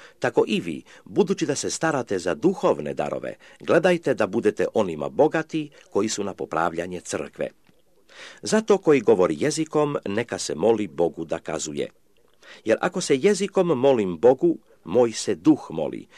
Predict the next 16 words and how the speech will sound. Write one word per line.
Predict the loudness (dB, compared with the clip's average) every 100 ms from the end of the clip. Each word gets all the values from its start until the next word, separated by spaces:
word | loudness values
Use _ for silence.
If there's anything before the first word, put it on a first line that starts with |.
| -10 -6
a | -4 0
um | 0 0
je | -4
moj | -2 0 0 -4
bez | -2 -2 -2
ploda. | -2 0 0 -4 -10 -14 _ _ _ _ _ _ _ -14
Šta | -8 -6
će | -6
se, | -6 -6
dakle, | -6 -8
činiti? | -10 -12 -14 -16 -18 _ _ _ -20 -20 -8
Molit | 2 2 2
ću | -2
se | -2 0
Bogu | 2 0 -2
duhom | -2 -2 2 0 0